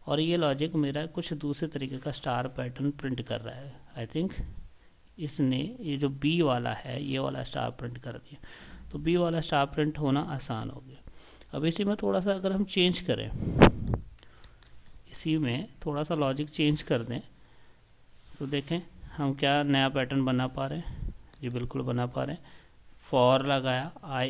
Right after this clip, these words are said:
equals to zero, I less than equals to three, I plus plus under I, for J equals to zero, J less than equals to three, J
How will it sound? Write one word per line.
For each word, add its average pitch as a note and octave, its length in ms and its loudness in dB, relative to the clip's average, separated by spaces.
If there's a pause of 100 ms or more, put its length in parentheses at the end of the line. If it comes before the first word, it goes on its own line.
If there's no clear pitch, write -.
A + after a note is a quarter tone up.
(140)
equals C3+ 340 -4
to C#3+ 140 -2 (120)
zero, B2+ 300 0 (320)
I B2+ 340 0 (480)
less B2 280 2
than C3 180 4
equals B2+ 280 -4
to C#3 140 -4 (120)
three, B2+ 340 -2 (160)
I C3+ 360 0 (400)
plus A#2+ 280 -2 (100)
plus B2+ 360 -2 (720)
under C3 300 2
I, B2 280 0 (320)
for B2 260 2 (380)
J C3 240 0 (160)
equals C3+ 340 -6
to C3 140 -4
zero, B2+ 400 0 (400)
J C3+ 180 0
less B2 300 2
than B2+ 160 2
equals B2+ 340 -4
to C#3+ 100 -6 (120)
three, B2+ 320 -2 (640)
J C3 180 2